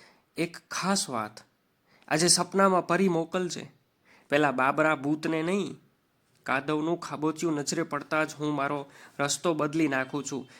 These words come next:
એના પરથી ભૂલે ચૂકે ન ચાલી જવાય તેની બરાબર કાળજી રાખું છું. મને ગારાથી બગડેલા કપડાં, બૂટ તેમજ ઘરની લાદી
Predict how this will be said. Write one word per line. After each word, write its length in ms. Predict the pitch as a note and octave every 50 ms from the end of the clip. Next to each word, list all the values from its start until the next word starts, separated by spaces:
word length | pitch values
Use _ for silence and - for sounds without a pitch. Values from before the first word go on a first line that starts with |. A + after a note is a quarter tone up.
| - - -
એના 200 | C#3 D#3+ F3+ E3
પરથી 360 | E3+ D3 C#3 - - F3+ E3+
ભૂલે 360 | D3+ C3+ D3 D#3 E3 E3+ E3
ચૂકે 480 | D#3+ E3+ D#3+ D#3 - F3+ F#3 F3+ D#3+ C3+
ન 240 | C3+ D3+ E3+ F#3
ચાલી 340 | F#3 - D3 C3+ D3 D#3+ D#3+
જવાય 340 | C#3+ D3 D3 D#3 E3 F3+ F3+
તેની 220 | F3 D#3+ D#3+ D#3+
બરાબર 460 | D3+ C#3 C#3 C#3+ D3 D3 D3 D3 D3 C#3
કાળજી 440 | - B2+ B2 C#3 D3 D3+ E3 F3
રાખું 380 | D#3+ C#3 C3 C3 C3 - C3+ B2
છું. 200 | - - C3+ - _ _ _ _ _ _ _ _ _ _ _ _ - -
મને 220 | B2 B2+ B2+ B2
ગારાથી 440 | B2+ C3 C3+ C#3+ D3 C#3+ - D#3 D3+
બગડેલા 460 | C#3+ C3+ C3 C3+ C#3+ C#3 C#3+ C#3 C3
કપડાં, 640 | B2+ - B2 B2 - C#3+ C#3+ C#3+ C#3+ - _ _ _ _ - C3+
બૂટ 300 | C3+ D3 D#3+ F3+ F3 - - _ _ _ - - - _
તેમજ 280 | - D3 C#3+ C#3+ C3 C3+
ઘરની 380 | C3 D3 D3+ D#3 D3 D#3+ D#3+ D3
લાદી 460 | C3 B2+ C3 C#3 D3+ E3+ F#3 F#3+